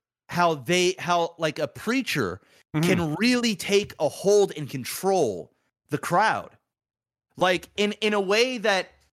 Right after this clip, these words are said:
Speaker 1: he's preaching the gospel and there's stuff in there, but he does it in a way that, like, every single person can latch on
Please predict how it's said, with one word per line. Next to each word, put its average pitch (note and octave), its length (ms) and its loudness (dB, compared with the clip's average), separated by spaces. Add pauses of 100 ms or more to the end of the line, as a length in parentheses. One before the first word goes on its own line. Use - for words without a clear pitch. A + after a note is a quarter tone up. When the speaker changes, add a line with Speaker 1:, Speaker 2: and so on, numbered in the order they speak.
(680)
Speaker 1:
he's G3 200 -2
preaching B3 420 0
the G3 60 -4
gospel E3 760 0 (260)
and D#3+ 140 0
there's D#3+ 140 -2
stuff G#3+ 280 2
in F#3+ 180 -2
there, G#2+ 200 -2
but D#3+ 160 0
he F#3 120 0
does G#3+ 280 0
it B3 140 -6
in F#3+ 100 -4
a E3+ 60 -4
way C3+ 460 -2 (440)
that, E3+ 160 0
like, F3+ 240 0
every B3+ 400 0
single B3+ 380 0
person G#3 580 -2 (800)
can F#3+ 320 0
latch F3+ 480 0
on D#3+ 560 -2